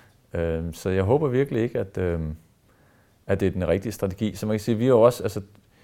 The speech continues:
Speaker 2: når vi investerer, vi investerer ikke i olie- og gasselskaber. Altså, vi har lavet den, øh,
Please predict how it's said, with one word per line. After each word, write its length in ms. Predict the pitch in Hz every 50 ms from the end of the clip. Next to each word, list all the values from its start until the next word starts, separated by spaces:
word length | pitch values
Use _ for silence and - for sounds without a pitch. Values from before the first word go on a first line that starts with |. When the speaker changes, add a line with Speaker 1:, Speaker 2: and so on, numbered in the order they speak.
| _ - - _ _
Speaker 2:
når 120 | - 104 98
vi 180 | 101 123 131 127 - - - _ _ _ _ _ _ _ _ _ - _ _ - - _ _ _ _ _ _ _ _ _ _ -
investerer, 380 | 117 113 107 - - 120 113 107
vi 240 | - 110 107 131 135
investerer 340 | 123 117 113 - - 101 92
ikke 120 | 98 110
i 40 | 107
olie- 160 | 90 85 82
og 20 |
gasselskaber. 640 | - 80 76 - - - - - - - - - - - - - - -
Altså, 140 | 87 87
vi 100 | 90 104
har 60 | 113 113
lavet 260 | 110 107 110 117 110
den, 220 | 110 104 98 80
øh, 380 | 92 95 85 80 80 76 65